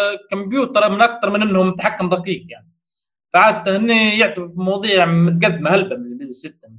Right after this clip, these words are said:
فما نشوفش ليه إنه لازم يكون مهم باش الواحد يتعلم البيزنس سيستم الحد.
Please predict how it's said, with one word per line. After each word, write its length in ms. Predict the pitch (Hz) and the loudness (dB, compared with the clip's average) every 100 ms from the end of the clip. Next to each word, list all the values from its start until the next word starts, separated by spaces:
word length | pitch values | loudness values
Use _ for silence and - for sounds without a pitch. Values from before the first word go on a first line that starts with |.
| _ _ 123 | _ _ -6
فما 460 | 120 120 120 135 | -4 -2 -4 -6
نشوفش 320 | 147 240 196 | 0 0 0
ليه 160 | - 196 | 0 4
إنه 280 | 190 180 175 | 6 8 8
لازم 400 | 190 165 170 170 | 8 6 4 6
يكون 220 | 170 180 | 6 6
مهم 280 | 170 202 170 | 8 8 6
باش 140 | 165 | 4
الواحد 320 | 170 175 151 | 6 4 4
يتعلم 560 | 143 147 170 147 139 135 - _ _ - | 0 2 4 2 -2 -6 -12 _ _ -12
البيزنس 260 | 147 139 | -10 -10
سيستم 360 | - 151 _ 117 | -12 -16 _ -18
الحد. 240 | 113 120 | -12 -12